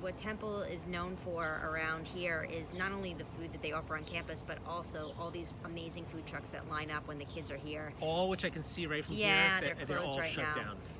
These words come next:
Speaker 1: Um, but they have, like, amazing, they have a crepe truck, they have a Jamaican truck, they've got a, like, all kinds of stuff.
Speaker 2: Here's a question for you, since Brenda already got the Philly cheesesteak.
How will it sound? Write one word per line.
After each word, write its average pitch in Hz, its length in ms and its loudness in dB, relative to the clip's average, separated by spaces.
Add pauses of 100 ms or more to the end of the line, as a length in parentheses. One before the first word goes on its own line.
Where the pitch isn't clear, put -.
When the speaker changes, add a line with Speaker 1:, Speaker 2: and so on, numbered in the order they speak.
(240)
Speaker 1:
Um, 170 400 6
but 180 140 -2
they 185 140 6
have, 180 160 2
like, 165 180 -4
amazing, 170 420 -4
they 160 80 -4
have 165 100 -6
a - 40 -8
crepe - 460 -2
truck, 120 280 0 (120)
they 151 120 -2
have 147 260 0
a 147 100 -6
Jamaican 175 580 -4
truck, 190 220 -2 (100)
they've 151 260 -6
got 156 220 0
a, 151 380 0
like, 151 200 -2 (220)
all 156 160 0
kinds 160 280 -2
of 139 80 -4
stuff. - 240 -6 (640)
Speaker 2:
Here's 202 160 0
a - 40 -4
question 127 340 -2
for 123 100 -2
you, 120 60 -2
since 131 180 -4
Brenda 139 320 0
already 127 200 0
got 120 160 -4
the 120 120 -8
Philly 117 160 -4
cheesesteak. - 420 -4